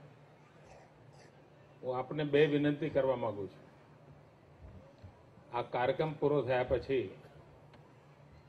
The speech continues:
આપ જરૂર બ્રિજ પર જરા લટાર મારો અને એના બંને છેડે જે ચાર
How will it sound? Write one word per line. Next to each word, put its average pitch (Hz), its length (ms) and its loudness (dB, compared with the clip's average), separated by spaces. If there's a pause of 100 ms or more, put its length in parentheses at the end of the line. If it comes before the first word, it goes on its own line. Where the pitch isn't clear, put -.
(720)
આપ 123 280 -2
જરૂર 151 380 6
બ્રિજ 135 320 0 (100)
પર 143 140 0
જરા 139 380 4 (760)
લટાર 139 360 0
મારો 135 380 2 (3000)
અને 143 240 2
એના 165 400 0 (1500)
બંને 170 440 2
છેડે 151 640 2 (1700)
જે 139 360 2
ચાર 160 420 2